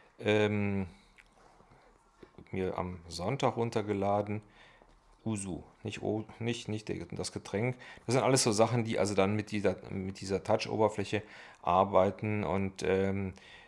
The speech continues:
ja, ich finde die immer so ein bisschen meditativ. Ähm, was gut funktioniert jetzt auch mit der neuesten Version ist I T V, also haben wir, hab ich jetzt hier auch ein paar Mal benutzt. Meine Frau ist ja kein Fußballfan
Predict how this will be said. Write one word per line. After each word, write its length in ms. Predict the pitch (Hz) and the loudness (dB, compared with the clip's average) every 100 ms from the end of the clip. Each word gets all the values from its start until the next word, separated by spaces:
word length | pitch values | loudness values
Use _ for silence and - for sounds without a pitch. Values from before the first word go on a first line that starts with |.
| _ | _
ja, 540 | - 73 78 78 85 78 - 95 104 95 90 - _ _ - - - | -12 -8 -8 -6 -6 -8 -16 -20 -18 -20 -20 -20 _ _ -20 -18 -14
ich 120 | - | -4
finde 200 | 139 131 | -2 0
die 160 | 120 113 | -2 -2
immer 260 | - 107 | 0 0
so 100 | 107 | 0
ein 100 | 98 | -2
bisschen 400 | 95 - 110 104 | -4 -2 0 0
meditativ. 880 | 101 95 95 - 92 - - - - _ - - - - - - _ - | -2 -2 -4 -6 -8 -8 -16 -18 -20 _ -20 -20 -20 -20 -20 -20 _ 2
Ähm, 500 | 127 127 135 139 131 - _ _ _ _ _ _ - | 4 6 4 0 -2 -10 _ _ _ _ _ _ 4
was 340 | 107 - - | 4 4 -4
gut 240 | - 175 | -2 -2
funktioniert 680 | - 180 175 165 151 156 156 | 2 0 2 0 2 2 2
jetzt 180 | 147 143 | 0 2
auch 240 | - 120 123 | 2 2 2
mit 140 | 110 | 0
der 80 | 101 | 2
neuesten 420 | 101 117 135 123 | 4 4 2 0
Version 340 | 120 117 120 | 0 2 0
ist 160 | 110 - | 2 0
I 180 | 90 123 | 2 0
T 400 | - 131 127 123 | 0 -4 0 2
V, 80 | 104 | 2
also 340 | 104 107 107 - - - - | 4 2 2 -6 -20 -20 -18
haben 320 | - 110 120 113 | 2 4 4 2
wir, 220 | 110 113 | 0 -2
hab 120 | 117 | -6
ich 140 | 127 | -4
jetzt 160 | 131 - | -4 -2
hier 220 | 120 117 | 2 2
auch 80 | - | 2
ein 40 | |
paar 140 | - 110 | 4 4
Mal 120 | 107 | 4
benutzt. 360 | 104 117 131 - | 0 -2 -2 -2
Meine 180 | 95 | -2
Frau 180 | 95 107 | 0 0
ist 100 | 110 | 2
ja 80 | 101 | 0
kein 240 | - 95 | 0 -2
Fußballfan 760 | - 127 - 123 120 120 120 | -2 -4 4 2 4 2 2